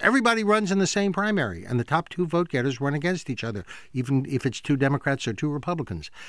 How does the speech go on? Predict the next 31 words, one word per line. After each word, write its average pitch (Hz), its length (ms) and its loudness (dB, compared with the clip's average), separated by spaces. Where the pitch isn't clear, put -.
So 247 420 2
far, 127 460 4
we 123 180 6
don't 135 360 2
see 135 320 2
that 113 200 -2
that 117 180 0
has 107 220 -4
really 123 320 4
made 113 360 4
a 101 100 0
substantial 104 800 -2
difference. - 720 -6
It 180 200 4
could. 143 300 4
It's 113 140 -2
only 156 160 6
been 139 200 4
one 127 160 6
or 123 60 2
two 117 220 0
elections, 101 520 -2
but 113 140 -4
so 202 180 4
far 131 240 4
it 110 60 2
hasn't 120 280 2
had 113 120 2
a 107 40 0
huge 107 280 0
impact. 90 460 -4